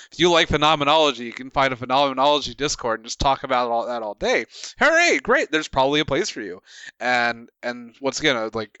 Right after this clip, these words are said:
we both really, uh, promote dialogue as a, a way of learning.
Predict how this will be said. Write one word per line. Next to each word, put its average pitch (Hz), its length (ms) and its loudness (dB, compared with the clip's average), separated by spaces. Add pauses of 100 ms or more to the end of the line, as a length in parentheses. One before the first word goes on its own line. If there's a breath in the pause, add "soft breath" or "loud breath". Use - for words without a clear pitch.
we 127 120 -4
both 117 420 -4
really, 113 380 -8 (360 soft breath)
uh, 110 360 -6 (500)
promote 120 340 -2 (120)
dialogue 107 460 -2
as 98 200 -6
a, 104 60 -12
a 85 160 -8
way 101 180 -6
of 98 160 -12
learning. 110 280 -12